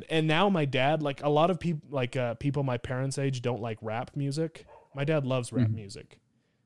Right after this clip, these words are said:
Speaker 1: He'll listen, he'll listen to, like, he listened to the nineties hip hop stars,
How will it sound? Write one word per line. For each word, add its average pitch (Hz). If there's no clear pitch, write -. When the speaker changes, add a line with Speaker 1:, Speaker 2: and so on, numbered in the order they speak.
Speaker 1:
He'll 143
listen, 139
he'll 151
listen 147
to, 139
like, 127
he 151
listened 147
to 135
the 127
nineties 127
hip 135
hop 127
stars, 120